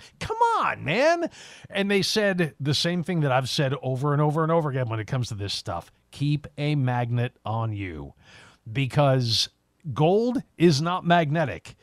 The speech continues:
And if somebody tells you they're selling you a genuine solid gold ring and it, and it magnetizes to a magnet, no, it's phony. Don't do that. And,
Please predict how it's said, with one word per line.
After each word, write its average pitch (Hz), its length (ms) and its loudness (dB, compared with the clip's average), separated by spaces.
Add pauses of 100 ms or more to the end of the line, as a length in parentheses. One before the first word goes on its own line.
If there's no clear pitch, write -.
(200)
And 110 140 -2
if 110 100 -2
somebody 220 380 0
tells 196 260 2
you 170 120 4
they're 165 140 2
selling 196 360 2
you 151 140 4
a 123 60 0
genuine 185 640 0
solid 180 540 2
gold 180 320 4
ring 147 560 2
and 135 180 2
it, 147 140 0 (180)
and 147 160 -2
it 156 220 -4
magnetizes 196 1200 0
to 170 180 2
a 151 60 2
magnet, 180 480 0 (320)
no, 170 380 2
it's 139 200 -2 (160)
phony. 202 460 0 (480)
Don't 196 460 -2
do 190 200 2
that. 104 300 -2
And, 156 240 -4